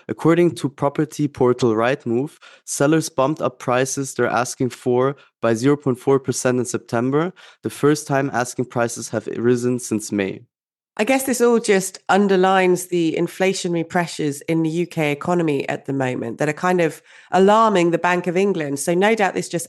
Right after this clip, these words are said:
Speaker 2: adds to the pressure for them to hike interest rates when they meet on Thursday, right?
Speaker 1: Yes. So the central bank is hoping that its long string of rate hikes in three decades reins in inflation,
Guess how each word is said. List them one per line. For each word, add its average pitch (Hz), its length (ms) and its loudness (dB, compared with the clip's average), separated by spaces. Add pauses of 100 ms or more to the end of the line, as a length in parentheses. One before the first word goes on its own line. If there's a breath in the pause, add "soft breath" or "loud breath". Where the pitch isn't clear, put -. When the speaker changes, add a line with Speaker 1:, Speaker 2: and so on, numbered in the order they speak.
Speaker 2:
adds 202 280 0
to 190 100 -6
the 170 80 0
pressure 165 320 -4
for 160 160 -6
them 160 200 0
to 160 340 -4
hike 175 400 -2
interest 185 340 -4
rates 139 240 -4
when 151 120 -4
they 151 120 0
meet 156 300 -4
on 147 100 -4
Thursday, 175 540 -4
right? 185 280 -10 (320)
Speaker 1:
Yes. 127 400 0 (360 soft breath)
So - 180 0
the 135 300 4
central 156 340 0
bank 147 300 0
is 131 100 -12
hoping 135 440 0
that 120 120 0
its 117 220 -4
long 123 260 0
string 139 500 -4
of 113 200 -8
rate 123 260 0
hikes 110 480 -4
in 113 140 -8
three 131 240 -4
decades 123 560 -2
reins 123 260 0
in 120 100 -4
inflation, 110 680 -4